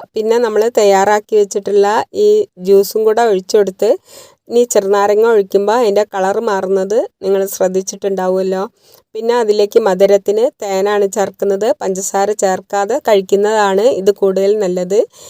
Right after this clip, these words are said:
ഇത് സ്ത്രീകളുടെ ആർത്തവ പ്രശ്നങ്ങൾക്കൊക്കെ നല്ലൊരു പരിഹാരമാണ്. പിന്നെ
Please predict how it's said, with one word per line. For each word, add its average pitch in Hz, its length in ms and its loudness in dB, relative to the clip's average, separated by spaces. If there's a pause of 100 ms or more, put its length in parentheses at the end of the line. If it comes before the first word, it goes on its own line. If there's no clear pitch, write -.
(140)
ഇത് 226 280 6
സ്ത്രീകളുടെ 208 760 0
ആർത്തവ 190 440 0
പ്രശ്നങ്ങൾക്കൊക്കെ 202 1080 -2
നല്ലൊരു 220 480 0
പരിഹാരമാണ്. 190 760 0 (600)
പിന്നെ 208 240 -6